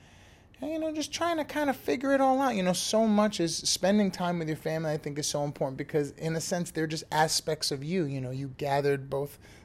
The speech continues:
good and bad parts of all these people, and, and, and you can kind of examine yourself through that prism, through that lens.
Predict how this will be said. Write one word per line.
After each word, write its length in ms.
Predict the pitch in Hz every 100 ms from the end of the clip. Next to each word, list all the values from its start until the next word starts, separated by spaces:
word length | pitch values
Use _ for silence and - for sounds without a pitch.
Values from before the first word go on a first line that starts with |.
| -
good 180 | 151 160
and 240 | 160 147
bad 460 | 151 160 160 143 147 - - -
parts 380 | - 175 170 -
of 140 | 156
all 100 | 156
these 220 | 156 160 -
people, 480 | 233 240 - 170
and, 120 | 165 156
and, 280 | 170 160
and 240 | 151 160 170
you 80 | 185
can 160 | 185
kind 240 | 180 202 196
of 120 | 160 - -
examine 540 | 165 170 208 214 202
yourself 500 | 175 165 185 170 -
through 240 | - 160 151
that 320 | 147 131 -
prism, 400 | 151 143 131 123
through 160 | 139
that 240 | 135 127 120
lens. 400 | 127 127 127